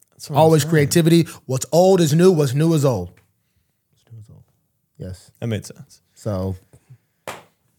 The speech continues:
Speaker 2: send it in.
Speaker 1: So in the pilot, I asked you about wide receiver one for Marlon's fantasy corner.
Speaker 2: Oh, dang, I totally forgot.
Speaker 1: You said, "A week from now, I'm
Speaker 2: I
Speaker 1: gonna
Speaker 2: kn-,
Speaker 1: have
Speaker 2: I
Speaker 1: the
Speaker 2: know.
Speaker 1: intel."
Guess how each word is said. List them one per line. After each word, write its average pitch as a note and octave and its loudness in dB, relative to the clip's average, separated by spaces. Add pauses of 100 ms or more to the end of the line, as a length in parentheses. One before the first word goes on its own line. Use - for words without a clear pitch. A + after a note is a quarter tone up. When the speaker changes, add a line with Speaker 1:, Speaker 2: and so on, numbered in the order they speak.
(120)
Speaker 2:
send A3 2
it A3 2
in. C3 0 (480)
Speaker 1:
So C3+ 0
in C#3+ 0
the C#3+ 2
pilot, B2 -2 (340)
I A2 -2
asked A2 -2
you G#2+ -6
about G#2 -4
wide G#2+ 0
receiver G#2+ -8
one G2 -6 (140)
for G2+ -6
Marlon's A2 -2
fantasy A2 -6
corner. A2 -2
Speaker 2:
Oh, E2 -4
dang, F2 -8
I D#2+ -10
totally E2 -8
forgot. F2 -14
Speaker 1:
You B2 -2
said, A#2 0
"A G#2 -6
week D#3+ 0
from D3 0
now, A#2 0
I'm A#2 -8
Speaker 2:
I A2+ -2
Speaker 1:
gonna A2 0
Speaker 2:
kn-, A2 0
Speaker 1:
have C3+ 0
Speaker 2:
I C3+ -2
Speaker 1:
the C#3 2
Speaker 2:
know. B2+ -2
Speaker 1:
intel." G#2 -4